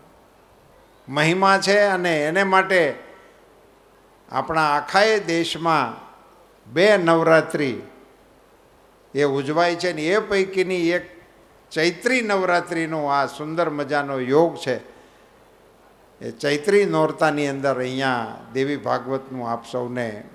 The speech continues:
પારાયણ કરવા માટેનો અવસર મળ્યો છે.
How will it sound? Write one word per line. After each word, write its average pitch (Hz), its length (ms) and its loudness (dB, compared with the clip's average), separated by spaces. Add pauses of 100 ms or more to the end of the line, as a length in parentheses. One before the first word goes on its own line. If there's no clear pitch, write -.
(240)
પારાયણ 135 560 0
કરવા 120 380 -6
માટેનો 117 640 -6 (680)
અવસર 127 440 -4
મળ્યો 107 380 -16
છે. - 120 -20